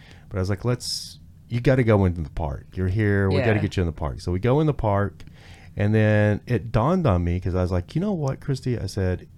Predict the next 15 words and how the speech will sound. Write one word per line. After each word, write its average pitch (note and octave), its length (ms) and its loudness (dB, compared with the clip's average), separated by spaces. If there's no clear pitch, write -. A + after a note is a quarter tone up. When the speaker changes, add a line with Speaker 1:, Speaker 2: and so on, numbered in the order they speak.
Speaker 1:
"If G#2 220 -2
it A3 180 -4
clears C3+ 560 -2
up F2+ 320 -4
or F#2+ 60 -2
if - 100 -12
it E3+ 140 -4
stops - 560 -6
snowing G2 440 -2
here E2 220 -4
in D#2+ 80 -4
fifteen F2 460 -4
or E2 40 -4
twenty E2+ 280 -4
minutes, D#2 480 -6